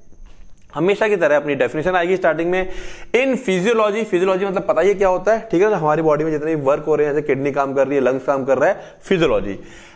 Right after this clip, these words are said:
Respiration is the movement of oxygen from outside environment to the cells within the tissue। रेस्पिरेशन क्या है?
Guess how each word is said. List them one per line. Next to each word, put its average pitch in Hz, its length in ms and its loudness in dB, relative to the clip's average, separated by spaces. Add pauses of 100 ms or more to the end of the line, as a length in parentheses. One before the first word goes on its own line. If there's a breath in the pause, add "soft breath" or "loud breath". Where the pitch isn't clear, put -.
(120)
Respiration 190 540 2
is 233 200 0
the 254 120 0
movement 202 480 2
of 262 240 0 (240)
oxygen 190 540 0
from 226 320 0 (180)
outside 170 540 -2
environment 175 640 0 (120)
to 185 100 4
the 190 140 0
cells 208 640 -2
within 165 220 2
the 208 100 0 (100)
tissue। 113 300 -4
रेस्पिरेशन 208 460 0
क्या 202 180 2
है? - 240 -6